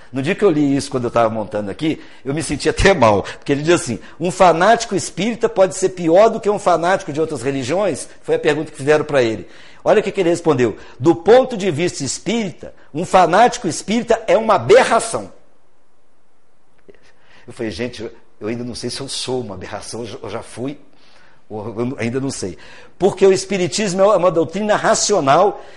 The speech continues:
que não comporta fanatismo. Já vimos que a fé no espiritismo está sujeita ao exame crítico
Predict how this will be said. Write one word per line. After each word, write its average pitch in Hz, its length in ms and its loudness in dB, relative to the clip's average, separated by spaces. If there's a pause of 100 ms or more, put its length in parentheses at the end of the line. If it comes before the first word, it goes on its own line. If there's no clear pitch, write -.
(200)
que 196 120 0
não 208 280 4
comporta 185 560 4
fanatismo. 139 760 -2 (240)
Já 160 240 4
vimos 190 400 -4
que 190 140 2
a 165 80 6
fé 208 320 2
no 196 80 -2
espiritismo 170 680 -4
está 185 200 0
sujeita 185 420 -2
ao 196 60 2
exame 165 280 2
crítico - 600 -8